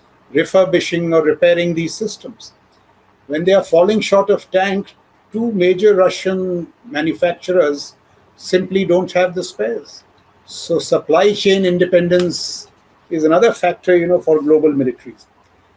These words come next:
And the last point I'd like to make is that Russia is merely a bump along the national security path. The greater challenge, if push comes to shove,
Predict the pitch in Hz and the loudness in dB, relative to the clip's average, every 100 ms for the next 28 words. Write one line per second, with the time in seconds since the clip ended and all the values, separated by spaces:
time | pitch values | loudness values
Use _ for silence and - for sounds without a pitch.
0 | _ - 202 214 240 233 202 139 170 233 | _ -10 -6 -4 -4 -4 -2 0 2 0
1 | - - 196 180 175 160 160 156 - 147 | 0 0 0 2 2 4 2 0 -4 -4
2 | 147 151 175 165 156 135 147 - 185 180 | -4 -4 -6 -4 -2 0 2 2 4 4
3 | 151 165 175 180 139 - 139 160 - 147 | 2 0 4 4 4 2 -2 -2 -2 0
4 | 143 143 139 131 131 139 - - 139 127 | 0 0 0 0 -2 -6 -14 -6 -4 -4
5 | 120 120 - _ _ _ _ _ _ _ | -8 -16 -18 _ _ _ _ _ _ _
6 | _ _ 127 139 135 160 180 208 208 151 | _ _ -4 -2 0 -2 0 -2 0 0
7 | 156 175 160 160 - 180 - 160 160 - | 2 2 0 -4 -2 -2 -2 -4 -4 -6
8 | - 151 - 156 131 | -8 -6 0 2 0